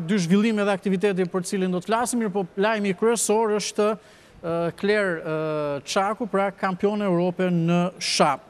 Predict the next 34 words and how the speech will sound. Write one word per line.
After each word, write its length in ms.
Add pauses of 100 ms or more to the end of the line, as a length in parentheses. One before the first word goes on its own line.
Ne 160
kishim 160
parashikuar 560
që 140
edhe 180
Claire 240
të 160
ishte 160
në 240 (160)
këtë 160
bisedë 320
dhe 80
besoj 240
me 160
të 140
do 100
të 80
kemi 240 (320)
nëpërmjet 320
kolegut 400
komunikimin 560
pak 240
më 160
vonë 320
kur 160
ajo 240
të 240
mbri. 220 (420)
E, 160
por 240
çfarë 320
mund 160
na 80
thuash, 400